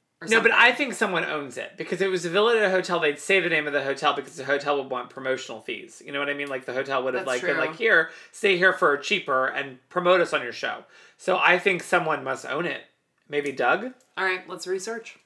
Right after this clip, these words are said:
Speaker 1: I'll, I can try and do a deep dive
Speaker 2: 'Cause
Speaker 1: on
Speaker 2: there's
Speaker 1: that.
Speaker 2: no hotel called The Villa.
Speaker 1: <clears throat> Who knows? So then they, Lauren and Audrina are going around this house looking at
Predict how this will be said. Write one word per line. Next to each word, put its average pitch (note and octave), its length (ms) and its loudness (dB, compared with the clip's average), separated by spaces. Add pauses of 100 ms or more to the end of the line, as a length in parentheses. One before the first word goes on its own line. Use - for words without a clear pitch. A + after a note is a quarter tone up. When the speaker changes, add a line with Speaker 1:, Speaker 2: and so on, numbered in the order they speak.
(580)
Speaker 1:
I'll, F3 300 -14
I E3+ 80 -6
can A3 120 -10
try G#3 180 -4
and E3+ 100 -6
do D#3 80 -2
a D3+ 40 -4
deep D3 200 -8
dive C#3 160 -8
Speaker 2:
'Cause B3 100 6
Speaker 1:
on A#3 40 0
Speaker 2:
there's A#3+ 200 2
Speaker 1:
that. C#4 60 4
Speaker 2:
no B3+ 100 4
hotel G#3+ 260 4
called E3+ 300 -4
The D3 140 2
Villa. C3+ 420 2 (640)
Speaker 1:
<clears throat> - 600 -20
Who F3+ 100 -12
knows? C#3 420 -10 (800)
So A#3+ 180 4
then A#3 440 2 (380)
they, G#3 540 6
Lauren G#3 340 4
and G#3 120 0
Audrina F#3+ 340 0
are F3 180 2
going E3+ 200 -2
around F#3+ 300 0
this F#3+ 160 -6
house F3 280 2
looking D#3+ 300 -6
at D3 280 -2